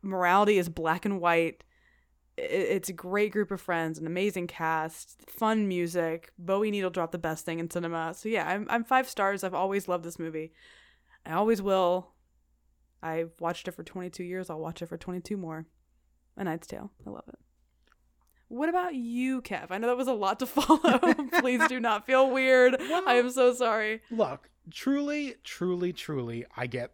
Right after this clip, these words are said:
Speaker 2: this movie. I get it. I was not ready for this movie at any other point in my life. I don't think I would have
Speaker 1: <laughs>
Speaker 2: enjoyed it as much as I did this time.
Speaker 1: Oh.
Speaker 2: But I did enjoy it quite a bit. I, I still don't know where you would take out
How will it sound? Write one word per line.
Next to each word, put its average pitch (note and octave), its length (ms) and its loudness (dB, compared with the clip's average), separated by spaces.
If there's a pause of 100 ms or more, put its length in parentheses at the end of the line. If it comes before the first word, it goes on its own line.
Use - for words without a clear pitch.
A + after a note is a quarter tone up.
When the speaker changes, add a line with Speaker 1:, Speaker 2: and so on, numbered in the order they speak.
(120)
Speaker 2:
this - 240 -10
movie. D3+ 380 -4 (720)
I C#3 80 -14
get D3 240 0
it. F#3 180 -4 (880)
I G3 220 6
was F#3 280 0
not D#3 300 -2
ready C#3+ 220 -2
for F#3+ 160 -2
this F#3+ 180 -2
movie G3+ 380 0
at B2+ 220 -8
any D#3+ 220 -2
other E3 180 0
point F3 260 -4
in D#3+ 60 -4
my C3 140 -2
life. B2+ 500 -4
I C#3 80 -10
don't D3+ 160 -6
think D#3 180 -4
I D3 40 -2
would D3 140 0
have D3 120 0
Speaker 1:
<laughs> - 0 -
Speaker 2:
enjoyed D#3 340 2
it D#3+ 100 0
as D3 120 -4
much D#3 140 -8
as D#3 100 -6
I D#3+ 60 0
did D#3 200 -4
this E3 180 -6
time. F3 320 -4 (720)
Speaker 1:
Oh. D3 440 -8
Speaker 2:
But C#3 300 -2 (240)
I E3 80 -4
did D#3+ 200 -2
enjoy D3+ 260 -2
it D3 120 -4
quite C#3 220 -4
a C3+ 40 -6
bit. F3+ 280 0 (420)
I, C#3 140 -6 (120)
I D3+ 100 -2
still F3+ 340 -2
don't E3 320 -6
know E3+ 120 -4
where E3 240 -4
you D#3+ 220 -6
would C3+ 180 -8
take D3+ 380 -6 (140)
out G3 300 2